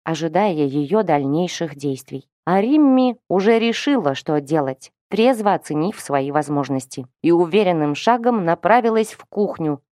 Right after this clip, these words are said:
отстранив прислугу. «Демоница!»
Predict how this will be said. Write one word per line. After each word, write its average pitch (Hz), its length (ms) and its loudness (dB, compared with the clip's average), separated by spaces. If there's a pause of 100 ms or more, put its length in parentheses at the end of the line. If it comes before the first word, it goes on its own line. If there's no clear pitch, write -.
отстранив 160 720 -2
прислугу. 151 600 -4 (320)
«Демоница!» 226 880 2